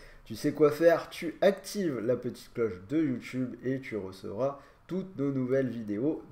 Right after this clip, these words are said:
d'analyse. Également, si tu veux participer à un super jeu concours, ça se passe sur rue des joueurs point com, un max de lots à gagner pour toute la durée de ce mondial.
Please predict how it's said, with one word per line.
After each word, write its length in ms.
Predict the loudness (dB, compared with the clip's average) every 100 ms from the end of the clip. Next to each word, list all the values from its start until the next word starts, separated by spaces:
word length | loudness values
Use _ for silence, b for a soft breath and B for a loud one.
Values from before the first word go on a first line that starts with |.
| 6
d'analyse. 580 | 8 10 6 2 0 -4 -10 -20 -20 -20 -20 -20 2
Également, 600 | 4 8 8 8 2 0 -6 b b -20
si 300 | -14 -6 -6
tu 180 | -4 0
veux 280 | 2 2 0
participer 760 | -6 -6 -12 -14 -10 2 2
à 80 | 2
un 100 | -2
super 520 | -10 -14 2 2 2
jeu 160 | -2 -6
concours, 560 | -4 -8 -2 0 0 B B B B
ça 280 | 2 8 8
se 80 | 6
passe 400 | 6 6 4 -2
sur 340 | 0 0 2
rue 120 | 0
des 120 | 2 2
joueurs 300 | 2 -2 0
point 200 | 0 2
com, 320 | 4 4 2
un 140 | -2 -2
max 460 | 4 4 4 2
de 140 | 0 2
lots 340 | 6 8 10
à 60 | 10
gagner 380 | 6 4 2 -2
pour 260 | -4 -12
toute 260 | -12 -8 -2
la 100 | -2
durée 460 | 0 -2 -2 -2 -6 -8
de 120 | -6
ce 180 | -4 -4
mondial. 540 | -4 2 6 8 6